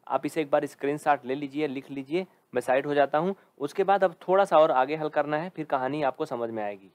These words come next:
ठीक है, जल्दी इसको ले लीजिए, स्क्रीनशॉट कर लीजिए, लिख लीजिए, बहुत जल्दी करिए। चलिए, अब देखिए, एक तरफ तो आपने कर लिया, अभी त्रिभुज है ना, त्रिभुज है तो इसमें तीन साइड से वैसे ही संयोग बनेगा, जैसे इधर बन रहा था ना।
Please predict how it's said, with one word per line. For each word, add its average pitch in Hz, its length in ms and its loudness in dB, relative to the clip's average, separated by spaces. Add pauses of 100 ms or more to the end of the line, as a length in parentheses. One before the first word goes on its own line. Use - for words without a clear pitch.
(320)
ठीक 151 120 -4
है, 170 60 8
जल्दी 160 260 2
इसको 170 240 -2
ले 135 200 0
लीजिए, 143 380 -2
स्क्रीनशॉट 131 600 -4
कर 123 140 -6
लीजिए, 135 340 -6
लिख 123 240 -8
लीजिए, 107 320 -12 (600)
बहुत 139 160 4
जल्दी 120 200 -4
करिए। 104 280 -12 (1600)
चलिए, 131 220 0
अब 131 160 -2
देखिए, 135 440 -4
एक 139 160 -8
तरफ 156 220 0
तो 165 60 2
आपने 156 220 2
कर 170 180 0
लिया, 170 280 -6 (500)
अभी 170 220 0
त्रिभुज 156 420 -4
है 110 80 -2
ना, 117 160 -10 (280)
त्रिभुज 156 320 -2
है 202 60 -2
तो 202 80 -2
इसमें 190 220 -2
तीन 190 240 -2
साइड 160 280 -2
से 190 120 -6
वैसे 170 300 0
ही 175 60 -4
संयोग 147 360 -4
बनेगा, 113 300 -2
जैसे 131 220 -4
इधर 139 180 -6
बन 113 160 -6
रहा 104 200 -14
था 110 100 -20
ना। 156 120 -14